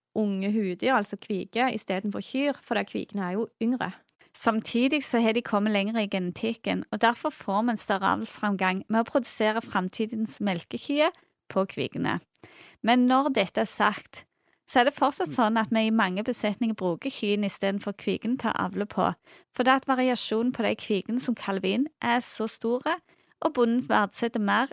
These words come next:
Speaker 2: et sikkert kort enn en høy avlsframgang.
Speaker 1: Vi vet aldri helt hvordan en kvige vil fungere før hun har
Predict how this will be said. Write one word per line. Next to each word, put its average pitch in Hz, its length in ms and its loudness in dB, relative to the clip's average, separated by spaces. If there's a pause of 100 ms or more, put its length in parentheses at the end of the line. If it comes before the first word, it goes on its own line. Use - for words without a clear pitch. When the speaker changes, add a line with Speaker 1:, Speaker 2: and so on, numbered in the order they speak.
Speaker 2:
et - 160 -6
sikkert - 400 -4
kort - 440 -2 (280)
enn 226 200 2
en 220 120 2
høy 196 160 4
avlsframgang. 190 800 -4 (1300)
Speaker 1:
Vi 240 80 4
vet 294 320 4
aldri 226 240 4
helt 214 240 2
hvordan 208 180 0
en 202 60 -4
kvige 196 300 -2
vil 214 120 -2
fungere 202 460 -2
før 196 260 -4
hun 190 80 -4
har 180 200 -2